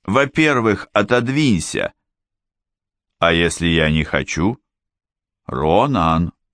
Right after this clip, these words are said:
произнёс Ганси. Тот отодвинулся.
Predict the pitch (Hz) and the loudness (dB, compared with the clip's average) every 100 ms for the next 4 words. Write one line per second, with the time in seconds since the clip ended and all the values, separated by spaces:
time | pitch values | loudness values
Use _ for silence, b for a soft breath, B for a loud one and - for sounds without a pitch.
0 | _ - 95 87 82 90 78 - 50 50 | _ -2 0 0 0 0 -2 -4 -6 -6
1 | 50 - - _ _ _ _ _ - 95 | -10 -12 -14 _ _ _ _ _ -2 0
2 | 95 107 104 123 87 57 50 53 - - | 0 0 0 -2 -2 -4 -6 -8 -6 -8